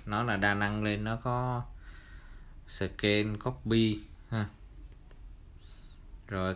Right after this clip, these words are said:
các bạn lấy, ờ, thấy video có ích thì, ờ, hãy like và share video giúp mình nha. Hãy comment, ờ, những cái điều gì mà cần hỗ trợ thì cứ, ờ, báo mình, mình, ờ,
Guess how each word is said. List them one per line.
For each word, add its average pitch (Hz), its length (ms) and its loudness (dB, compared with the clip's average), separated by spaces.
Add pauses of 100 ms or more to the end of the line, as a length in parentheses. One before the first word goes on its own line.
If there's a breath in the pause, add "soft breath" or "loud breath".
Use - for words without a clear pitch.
các 117 100 0
bạn 87 200 4
lấy, 123 280 6
ờ, 127 120 6
thấy 123 240 4
video 107 380 6
có 123 140 6
ích 139 160 4
thì, 95 220 6
ờ, 92 220 4
hãy 95 200 2
like 110 420 6
và 98 120 0
share 101 240 6
video 101 320 6
giúp 131 180 0
mình 95 200 2
nha. 101 160 4 (1300 loud breath)
Hãy 117 120 -2
comment, 101 520 2
ờ, 98 360 4
những 98 260 0
cái 127 120 2
điều 95 180 4
gì 87 180 2
mà 87 120 0
cần 85 320 0
hỗ 92 200 2
trợ 87 240 -2
thì 87 140 -2
cứ, 110 280 -4
ờ, 104 260 -2 (540 loud breath)
báo 95 200 4
mình, 95 260 0
mình, 87 240 -4
ờ, 85 280 -4